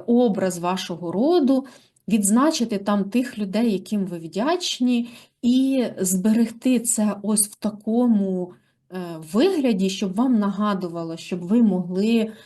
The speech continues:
ем, періодично згадувати про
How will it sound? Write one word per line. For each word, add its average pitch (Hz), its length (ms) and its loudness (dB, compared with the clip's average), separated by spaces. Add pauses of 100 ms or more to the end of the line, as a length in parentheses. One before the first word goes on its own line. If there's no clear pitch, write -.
(220)
ем, 170 680 -10 (680)
періодично 208 840 2
згадувати 185 720 -4
про 202 580 -2